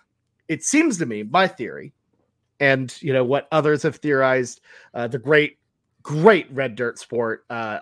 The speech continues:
always on top of this as well. Check him out on Twitter. You, if you,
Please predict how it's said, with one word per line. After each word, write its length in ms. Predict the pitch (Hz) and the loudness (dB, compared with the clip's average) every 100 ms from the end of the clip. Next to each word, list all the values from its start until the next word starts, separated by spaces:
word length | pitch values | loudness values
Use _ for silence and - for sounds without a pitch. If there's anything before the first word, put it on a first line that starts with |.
| - | -2
always 300 | 131 127 113 | 0 0 -2
on 140 | 107 | -6
top 220 | - 107 | -6 -6
of 120 | 101 | -8
this 180 | 101 98 | -8 -10
as 140 | 98 - | -12 -4
well. 340 | 123 135 127 | 0 2 0
Check 240 | - 123 | -2 -6
him 80 | 113 | -6
out 120 | 95 | -10
on 80 | 87 | -12
Twitter. 260 | - 98 90 | -12 -14 -12
You, 160 | 98 - | -14 -12
if 400 | 120 117 175 156 | -12 -8 -6 -2
you, 180 | 185 | -2